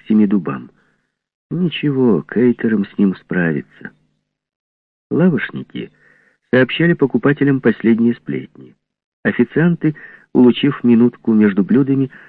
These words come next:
заглядывали в вечернюю газету. И даже извозчики, проглядев отчёты о скачках,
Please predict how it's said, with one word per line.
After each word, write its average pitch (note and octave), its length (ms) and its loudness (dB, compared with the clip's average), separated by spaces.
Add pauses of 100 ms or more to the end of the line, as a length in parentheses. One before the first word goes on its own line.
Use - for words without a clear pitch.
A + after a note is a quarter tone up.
(180)
заглядывали B2 640 0
в B2+ 60 -8
вечернюю A2+ 640 0
газету. - 580 -6 (640)
И F#2+ 80 2
даже D#3 320 2
извозчики, C#3+ 640 -2
проглядев A2 800 0
отчёты G#2 560 -2
о G2 100 2
скачках, - 680 -6